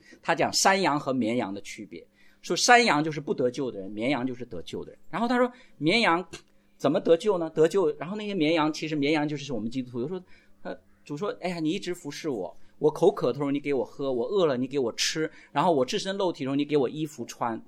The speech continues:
然后那些绵羊就说，主啊，我什么时候在你身上做过呢？我没有做过啊，我不记得我做过这样的事情。然后主就说，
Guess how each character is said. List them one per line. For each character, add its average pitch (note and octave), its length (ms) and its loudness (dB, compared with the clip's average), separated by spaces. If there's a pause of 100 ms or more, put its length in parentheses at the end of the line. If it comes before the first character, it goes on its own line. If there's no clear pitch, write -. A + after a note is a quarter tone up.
(240)
然 C#3+ 100 -2
后 F3+ 80 -2
那 F3+ 100 -2
些 F3 120 -4
绵 D#3 180 0
羊 D#3 160 0
就 D#3+ 100 -8
说， E3 220 -10 (380)
主 E3 160 -10
啊， E3+ 420 -4
我 E3+ 100 -4
什 F#3+ 220 -2
么 B3 100 2
时 B3+ 160 -2
候 G#3 140 2
在 A3 160 -2
你 F#3 100 -2
身 F#3 200 -6
上 F#3 160 -6
做 F#3+ 180 -4
过 G3 220 -2
呢？ F#3+ 120 -4 (320)
我 F#3+ 100 -8
没 A3+ 140 -2
有 C4 120 0
做 B3 260 -2
过 A#3+ 280 0
啊， G#3 260 -4 (400)
我 G#3+ 100 -6
不 A3+ 120 -12
记 C#4 180 -2
得 G#3+ 140 4
我 E3 100 6
做 G3+ 160 2
过 F#3 80 2
这 F#3+ 100 -2
样 F3+ 80 2
的 E3 80 -4
事 D#3 200 -6
情。 B2+ 160 -8
然 A#2+ 80 -4
后 D#3 120 0
主 A2+ 220 -10
就 B2+ 100 -6
说， C3 240 -4